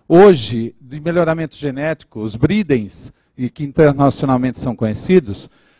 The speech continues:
eh, têm uma força muito grande a nível mundial.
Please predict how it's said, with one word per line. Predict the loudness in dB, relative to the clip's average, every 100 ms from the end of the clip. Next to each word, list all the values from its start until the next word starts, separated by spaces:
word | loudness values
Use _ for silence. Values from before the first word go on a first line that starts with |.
| 2
eh, | 6 8 6 2 -2 -2
têm | -2
uma | -2 -2 -2
força | 2 2 2 0 -4
muito | -4 -8 -8 -10
grande | -2 0 -2 -6 -18 -20 -14
a | -10
nível | -4 -2 -2
mundial. | -4 -4 0 0 0